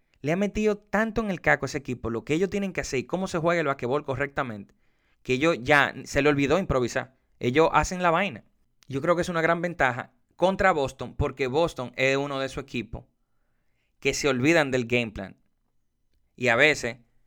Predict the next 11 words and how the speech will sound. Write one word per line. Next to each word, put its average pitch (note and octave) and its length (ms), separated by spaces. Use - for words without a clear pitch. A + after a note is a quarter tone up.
eh, G#2+ 360
improvisan C#3 540
mucho. C3 340
Claro, C3+ 480
yo C#3 180
entiendo B2+ 360
que B2 80
es B2 40
más B2+ 160
fácil C#3 260
improvisar C#3 600